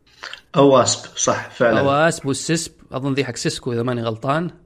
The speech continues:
Speaker 1: لا، لا، لا، هذه شهادة في أمن المعلومات.
Speaker 2: سرت-، يعني كل شهاداتك أمن معلومات.
Speaker 1: صحيح.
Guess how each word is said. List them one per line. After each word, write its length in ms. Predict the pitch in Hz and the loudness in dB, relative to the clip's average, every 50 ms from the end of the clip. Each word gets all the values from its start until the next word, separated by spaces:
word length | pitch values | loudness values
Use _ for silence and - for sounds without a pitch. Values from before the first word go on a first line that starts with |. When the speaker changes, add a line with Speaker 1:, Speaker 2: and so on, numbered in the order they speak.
| _ _ _ _ - - - | _ _ _ _ -6 -4 -2
Speaker 1:
لا، 120 | - 113 | 0 2
لا، 140 | 104 101 101 | 0 0 0
لا، 180 | 101 101 110 | 0 0 0
هذه 60 | 113 - | 0 0
شهادة 440 | - - 117 104 107 110 107 98 | 0 2 4 4 4 4 4 2
في 220 | 87 - 107 101 85 | 0 2 0 2 2
أمن 100 | 95 104 | 2 2
المعلومات. 560 | 98 92 87 90 95 95 85 82 - - - | 2 2 2 2 2 2 0 -2 -4 -6 -10
Speaker 2:
سرت-، 420 | - - - - - 127 - - _ _ _ _ - _ _ _ _ _ _ _ _ - - | -10 -10 -8 -8 -8 -8 -8 -10 _ _ _ _ -20 _ _ _ _ _ _ _ _ -10 -4
يعني 180 | - 180 - | -2 0 0
كل 140 | 254 269 247 | 0 -2 0
شهاداتك 400 | - 226 220 240 233 175 170 - | 2 2 2 2 2 0 0 0
أمن 120 | 196 185 165 | 2 4 4
معلومات. 500 | 143 135 127 123 120 117 113 110 - - - - - - - _ _ _ _ _ _ _ _ _ _ - _ _ _ - | 2 2 0 -2 -4 -6 -8 -10 -12 -16 -18 -18 -18 -20 -20 _ _ _ _ _ _ _ _ _ _ -20 _ _ _ -8
Speaker 1:
صحيح. 580 | - - 110 101 117 110 107 110 - - - | -4 -4 0 2 2 2 2 0 -4 -12 -18